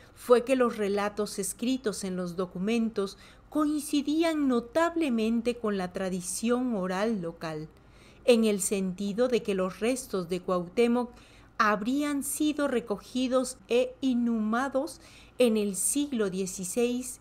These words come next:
en esa localidad. Sin esperar una segunda opinión, la maestra Guzmán ordenó el retiro del altar de la parroquia local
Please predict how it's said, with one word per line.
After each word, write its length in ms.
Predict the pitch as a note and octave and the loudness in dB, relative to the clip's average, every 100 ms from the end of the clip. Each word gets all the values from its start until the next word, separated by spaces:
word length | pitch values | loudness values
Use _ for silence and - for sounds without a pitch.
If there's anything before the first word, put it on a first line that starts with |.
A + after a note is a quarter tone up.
| - | -2
en 260 | G#3+ G3+ | 0 0
esa 340 | A3+ A3+ - F3+ | 0 -2 -4 -4
localidad. 640 | F3+ F3 F#3 F3 F3 D#3+ - - - - - - - - - - - - | -4 -6 -6 -6 -8 -12 -18 -20 -20 -20 -20 -20 -20 -20 -20 -20 -20 -12
Sin 300 | - C4+ A#3+ | -2 2 2
esperar 560 | A#3+ - A#3 A#3 A3+ | 0 2 4 4 2
una 160 | G#3 G3+ | -2 -4
segunda 500 | F#3 F#3+ F#3+ F#3+ F#3+ | -6 -6 -4 -2 -2
opinión, 480 | F#3+ A3 C4 B3 B3+ - - - - - | -2 0 2 0 -4 -16 -20 -20 -18 -2
la 220 | A3+ G#3 | 4 4
maestra 580 | G3 G3 B3 - - A#3+ | 2 0 0 -2 -2 -2
Guzmán 580 | G#3 F#3+ G#3 G#3+ A#3 A#3+ | -2 -4 -2 -2 0 0
ordenó 600 | A#3+ F#3 F#3+ F#3+ A3 C4+ | 0 0 -2 0 0 0
el 120 | B3+ | 0
retiro 640 | G3 F#3 - A#3+ B3+ C4+ | 0 -4 -4 -2 0 2
del 180 | B3 G3+ | 2 2
altar 520 | F3+ F3+ F3+ A3+ A#3 | 0 -4 0 0 2
de 100 | A3+ | 2
la 140 | G#3+ F#3 | 2 0
parroquia 520 | F3 F#3+ F#3 - F#3 | -4 -4 -6 -2 -2
local 480 | F3+ F3 A3 A#3 | -2 -2 0 0